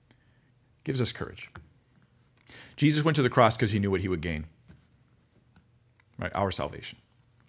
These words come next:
I can suffer for his name. I can put off things of this world. I can set aside sin. I can deny myself even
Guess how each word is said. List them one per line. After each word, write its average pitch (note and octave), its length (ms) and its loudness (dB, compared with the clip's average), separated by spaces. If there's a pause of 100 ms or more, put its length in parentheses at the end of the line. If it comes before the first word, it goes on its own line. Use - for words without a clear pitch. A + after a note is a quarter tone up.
(1300)
I A2 200 4
can G2+ 340 -2
suffer B2 320 0
for C#3 180 -2
his A2 120 2
name. E2+ 300 -2
I F#2 100 -6
can E2+ 120 -8
put B2+ 200 0
off A2 180 2
things G#2 220 -2
of F#2 40 -8
this - 200 -6
world. F2 240 -8
I F2 60 -8
can F#2 120 -10
set A#2 240 0
aside G2 320 -2
sin. G2 300 -4
I F2+ 40 -8
can G2 140 -6
deny F2+ 280 -6
myself F2+ 460 -8
even - 220 -14